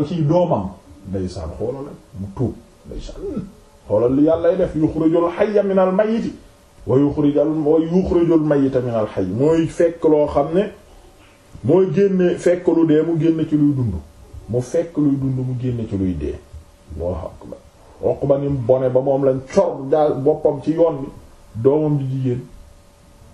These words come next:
Am na ñu ne looloo tax, loolu yaataloon nañ côté boobu tamit, insha Allah. Euh,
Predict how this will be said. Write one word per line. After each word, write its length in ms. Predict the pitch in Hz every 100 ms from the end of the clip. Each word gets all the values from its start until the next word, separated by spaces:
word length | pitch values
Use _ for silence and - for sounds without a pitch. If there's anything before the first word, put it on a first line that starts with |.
| - -
Am 180 | 147 156
na 100 | 151
ñu 140 | 143 147
ne 120 | 147
looloo 400 | 139 127 127 120
tax, 120 | 120 127 131
loolu 400 | 139 139 135 131
yaataloon 500 | 139 147 151 127 117
nañ 140 | 110
côté 200 | 107 113 107
boobu 280 | 104 98
tamit, 320 | 95 95 85 90
insha 340 | 110 - 98
Allah. 280 | 78 71 - - - - - - - - - -
Euh, 120 | 190